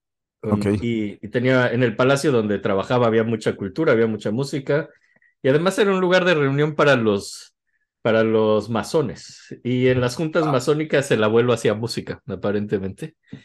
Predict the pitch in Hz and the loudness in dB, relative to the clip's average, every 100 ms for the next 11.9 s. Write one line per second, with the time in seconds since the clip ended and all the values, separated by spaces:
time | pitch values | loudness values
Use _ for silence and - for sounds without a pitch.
0 | _ _ _ _ _ - 143 143 82 - | _ _ _ _ _ -2 0 0 -4 -8
1 | - _ 135 131 156 156 180 151 131 120 | -18 _ 0 4 2 2 -2 4 4 6
2 | 113 107 123 - 123 123 117 120 139 139 | 4 0 -4 -6 -4 -4 -4 -2 0 0
3 | 131 131 123 127 101 101 123 120 117 113 | 0 -2 0 -2 -4 -4 -4 0 0 2
4 | 156 147 131 127 202 208 196 185 180 170 | 2 2 2 0 0 0 -2 0 0 2
5 | 151 147 156 156 175 208 _ _ _ _ | 2 -2 -4 -4 -6 -6 _ _ _ _
6 | _ _ _ _ _ _ - 123 120 123 | _ _ _ _ _ _ -8 -2 0 2
7 | 135 135 110 - 131 131 135 107 107 143 | 2 2 2 0 0 2 0 0 0 -2
8 | 143 190 - _ _ - _ - 135 147 | -2 -6 -10 _ _ -20 _ -8 -2 2
9 | 151 160 160 151 143 131 123 101 104 - | 4 4 4 2 0 -2 0 -2 -2 -4
10 | 107 - 92 90 90 82 - _ _ _ | -4 -4 -4 -2 -4 -8 -14 _ _ _
11 | _ - 107 110 113 - 120 117 98 | _ -4 0 0 0 0 2 2 0